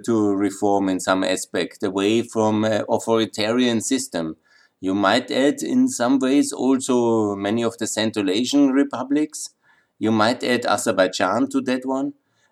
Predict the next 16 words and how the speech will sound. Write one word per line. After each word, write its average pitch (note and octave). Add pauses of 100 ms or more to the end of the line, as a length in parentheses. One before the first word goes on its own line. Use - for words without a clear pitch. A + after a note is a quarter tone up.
(140)
Mm, A#2
the B2
most C3+
clear D#3
case, G#2
which A#2
actually B2+
never A#2+
was, B2
uh, B2
managing B2
a A2+
democratic A#2
transition, A#2+
is A#2+
Belarus. B2